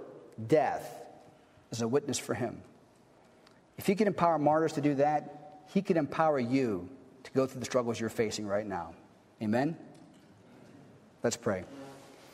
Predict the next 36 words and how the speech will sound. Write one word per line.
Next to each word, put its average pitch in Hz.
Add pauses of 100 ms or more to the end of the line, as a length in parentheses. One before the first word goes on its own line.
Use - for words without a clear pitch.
(1000)
Dear 170
Father 170
God, 156
we 143
thank 156
you 147
in 135
Jesus' 143
name 143
for 135
this 120
morning. 170
We 117
thank 135
you 120
for 120
your 110
word. 151
We 110
thank 127
you 123
for 127
the 120
privilege, 143
Father, 104
of 101
being 123
able 131
to 131
trust -
you 87
during 107
the 104
difficulties 120
of 120
life. 113